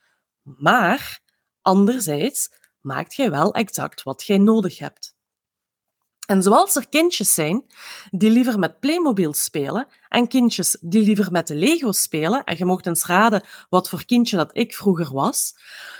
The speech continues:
zo zijn er ook mensen die liever met tools als Asana, Evernote of Excel werken en direct aan de slag kunnen,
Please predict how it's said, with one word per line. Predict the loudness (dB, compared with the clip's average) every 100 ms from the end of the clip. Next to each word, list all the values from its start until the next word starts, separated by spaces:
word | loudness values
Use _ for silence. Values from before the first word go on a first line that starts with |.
| -20 _ _
zo | -2 2
zijn | 2 4 4 4
er | 0 -2
ook | 2 2 2 -4
mensen | -4 -2 0 2 0 -2 -4
die | -2 0 4
liever | 2 2 2
met | 2 2 0 -2
tools | 0 2
als | 0 -4
Asana, | -6 -6 -2 0 2 2
Evernote | 0 2 2 2 0
of |
Excel | -4 -2 0 0 2
werken | 0 0 -4 0
en | 2
direct | 2 0 0
aan | 0 -2
de | -2
slag | 0 0 0 -4
kunnen, | -2 -2